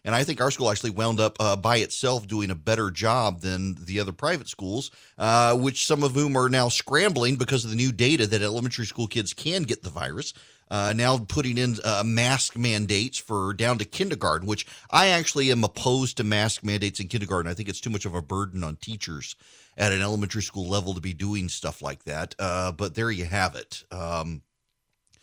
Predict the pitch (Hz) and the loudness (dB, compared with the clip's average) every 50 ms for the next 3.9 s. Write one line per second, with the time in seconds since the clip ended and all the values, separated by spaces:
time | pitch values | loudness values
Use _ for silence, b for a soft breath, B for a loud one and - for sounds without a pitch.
0 | b b b b b _ 110 104 92 - 120 107 107 90 98 110 107 104 101 104 | b b b b b _ -10 -10 -4 0 0 2 2 2 0 0 0 2 2 0
1 | 104 101 - - 107 104 92 - - 110 107 - - - 110 107 101 107 107 104 | -2 -2 0 0 0 0 0 -2 -2 -2 -2 -2 -4 -6 -4 -2 -2 -2 -2 -2
2 | 101 92 92 - 131 113 - - 101 101 85 - 110 101 - 101 87 - - 120 | -2 -4 -4 -4 -6 -6 -4 -4 -6 -6 -4 -6 -4 -4 -4 -4 -4 -2 -2 -2
3 | 92 73 69 - - - - _ - 101 98 98 95 90 87 87 87 82 | -2 -2 -4 -8 -12 -14 -10 _ -6 -2 0 0 2 0 0 -2 -4 -8